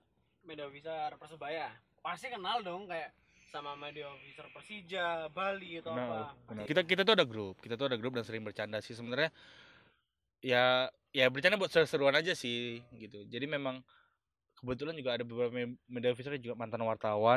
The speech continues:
Speaker 2: yang juga kita temenan pas jadi, dia jadi wartawan, aku jadi wartawan, ya udah sampai sekarang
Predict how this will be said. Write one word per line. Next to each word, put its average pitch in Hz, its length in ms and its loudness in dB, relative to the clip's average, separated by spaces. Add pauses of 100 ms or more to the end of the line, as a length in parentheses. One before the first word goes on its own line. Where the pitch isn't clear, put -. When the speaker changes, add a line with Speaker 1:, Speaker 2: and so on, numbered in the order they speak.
Speaker 2:
yang 127 80 -2
juga 110 240 -2
kita 113 240 -4
temenan 120 400 0
pas 120 120 -4
jadi, 113 440 -6
dia 117 240 4
jadi 117 160 0
wartawan, 113 320 2
aku 117 160 -6
jadi 110 80 -4
wartawan, 107 320 -8
ya 104 80 -10
udah 107 320 -10
sampai 101 160 -16
sekarang 110 320 -8